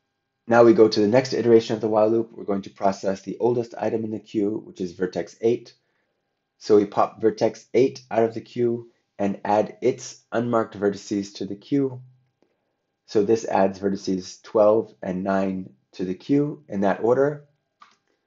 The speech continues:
And we mark the edge two array for, for vertex nine and vertex twelve to indicate that we visited them from vertex eight.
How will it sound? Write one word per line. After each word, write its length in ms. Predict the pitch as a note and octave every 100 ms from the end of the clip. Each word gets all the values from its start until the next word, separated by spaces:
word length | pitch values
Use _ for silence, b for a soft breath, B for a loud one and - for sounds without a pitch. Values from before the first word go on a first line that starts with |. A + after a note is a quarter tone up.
| - - _ _ _ _ _ _
And 340 | - F#2 F#2 F#2
we 120 | G2
mark 360 | F#2 G2+ G2+ -
the 280 | F#2 F2+ -
edge 280 | F#2+ F#2+ -
two 460 | - F#2+ F2+ F2+ - _ _
array 560 | G2 F#2 G2 G#2+ A#2 C#3 _ _ _ _
for, 300 | _ - - - _ _
for 220 | F#2+ F2
vertex 500 | G2+ F2+ F2+ - -
nine 320 | F#2 F#2 F#2
and 180 | - F2+
vertex 360 | F2+ F2+ F#2 -
twelve 340 | C3+ B2 B2
to 140 | G2 F#2+
indicate 400 | F#2+ F#2+ F2+ -
that 140 | E2+
we 80 | F2+
visited 400 | G2+ G2 G2 F2
them 200 | F2+ F2+
from 180 | F2 E2
vertex 400 | F2 E2+ E2+ - -
eight. 320 | A#2 -